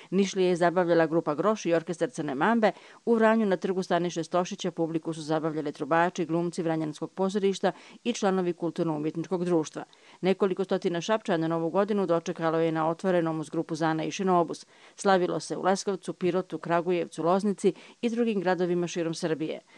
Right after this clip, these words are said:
Veselo je bilo i na trgu na Zlatiboru, na kojem boravi oko dvadeset hiljada gostiju i gdje je posjetioce zabavljala Jugo grupa. Po starom običaju, jedan broj onih najveselijih i najizdržljivijih ponovit će slavlje i večeras.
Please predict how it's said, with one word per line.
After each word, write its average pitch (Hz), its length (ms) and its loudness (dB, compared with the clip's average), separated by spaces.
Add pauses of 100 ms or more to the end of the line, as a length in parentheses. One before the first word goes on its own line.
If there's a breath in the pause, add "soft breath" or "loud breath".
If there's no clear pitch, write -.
(160 loud breath)
Veselo 180 380 2
je 175 80 2
bilo 185 240 2
i 175 40 2
na 175 120 2
trgu 165 280 -2
na 151 100 -6
Zlatiboru, 214 580 2
na 180 100 0
kojem 165 260 2
boravi 165 360 2
oko 165 160 0
dvadeset 156 500 -2
hiljada 170 300 -2
gostiju 190 480 0 (300 loud breath)
i 240 80 0
gdje 220 160 4
je 208 60 4
posjetioce 185 640 -2
zabavljala 160 560 0
Jugo 160 240 2
grupa. 165 360 4 (260 soft breath)
Po 226 100 2
starom 180 380 4
običaju, 208 480 2
jedan 165 280 2
broj 196 260 2
onih 170 220 0
najveselijih 196 680 0
i 165 60 0
najizdržljivijih 190 800 -2
ponovit 196 360 0
će 190 100 -6
slavlje 170 480 0
i 170 40 0
večeras. 156 580 -6